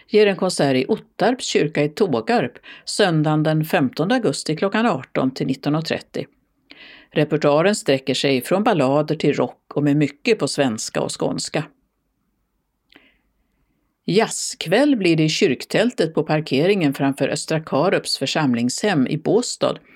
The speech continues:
torsdagen den nittonde augusti klockan nitton. Lars-Erik Paulsson med vänner spelar. Som en del av utställningen Ikoner på Dunkers kulturhus i Helsingborg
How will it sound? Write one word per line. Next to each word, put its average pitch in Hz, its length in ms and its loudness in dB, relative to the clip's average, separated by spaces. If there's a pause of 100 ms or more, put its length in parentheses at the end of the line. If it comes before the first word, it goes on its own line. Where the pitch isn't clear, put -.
(440)
torsdagen 220 500 0
den 196 160 2
nittonde 151 360 0
augusti 143 420 -2
klockan - 380 -4
nitton. - 420 -4 (600)
Lars-Erik 156 560 0
Paulsson 160 520 2
med 135 140 4
vänner 113 460 -2
spelar. - 600 -4 (3000)
Som 196 240 2
en 190 100 2
del 170 220 4
av 233 120 6
utställningen 156 640 2
Ikoner 180 680 2
på 143 140 -2
Dunkers 151 540 0
kulturhus 156 800 0
i 147 40 0
Helsingborg 143 800 0